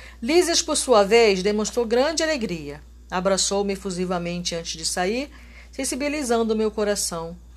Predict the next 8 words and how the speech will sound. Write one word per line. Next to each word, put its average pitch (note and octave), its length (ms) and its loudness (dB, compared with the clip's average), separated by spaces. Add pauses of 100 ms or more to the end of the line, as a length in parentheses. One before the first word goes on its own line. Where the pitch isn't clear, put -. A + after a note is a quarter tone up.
(460)
Ao E3 100 -8
beijar F3 280 2
o G3+ 80 4
filho, A#3 400 -4
a - 20 0
senhora A3+ 300 0
Laura F#3+ 320 2
recomendou: F3 720 -6